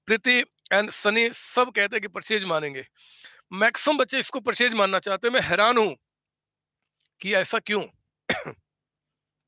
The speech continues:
आप लोग बदमाश बच्चे हो।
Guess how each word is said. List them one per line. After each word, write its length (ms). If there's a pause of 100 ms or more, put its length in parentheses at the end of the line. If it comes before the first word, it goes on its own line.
(2750)
आप 140
लोग 160
बदमाश 400
बच्चे 220
हो। 180